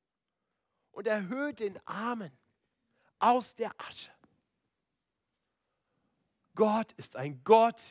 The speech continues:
der alles wenden kann. Ich hoffe, das glaubst du. Ich hoffe, darauf vertraust du.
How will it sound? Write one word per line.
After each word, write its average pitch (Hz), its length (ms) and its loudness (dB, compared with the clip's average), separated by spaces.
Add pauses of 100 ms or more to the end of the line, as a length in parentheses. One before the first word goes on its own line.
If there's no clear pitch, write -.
der 160 220 -4
alles 180 420 -8 (120)
wenden 165 460 -8
kann. 107 260 -20 (2250)
Ich - 180 -20
hoffe, 190 260 2
das 147 220 -16
glaubst - 500 -10
du. - 60 -20 (1000)
Ich - 140 -8
hoffe, 220 220 8
darauf 175 220 4
vertraust 151 800 -8
du. - 20 -20